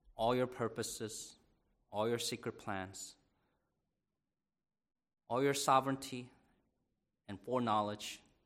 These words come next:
these are beyond us. Lord, we know that we can be in a love relationship with you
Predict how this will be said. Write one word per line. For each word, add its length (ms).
these 140
are 100
beyond 460
us. 300
Lord, 160
we 120
know 300
that 60
we 100
can 220
be 340
in 100
a 60
love 260
relationship 540
with 240
you 140